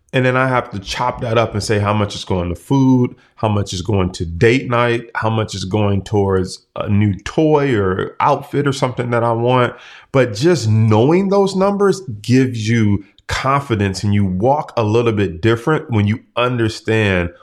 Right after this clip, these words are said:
what's going on with your money. Let's talk about financial literacy from a spending standpoint. One of the things of my mindset with spending with relationship to financial literacy was I always knew early on that I had to decide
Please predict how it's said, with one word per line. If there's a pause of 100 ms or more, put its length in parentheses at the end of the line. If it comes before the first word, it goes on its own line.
(100)
what's
going
on
with
your
money. (160)
Let's
talk
about (140)
financial
literacy
from
a
spending
standpoint. (500)
One
of
the
things
of
my
mindset
with
spending
with
relationship
to
financial
literacy
was (800)
I
always
knew
early
on
that
I
had
to
decide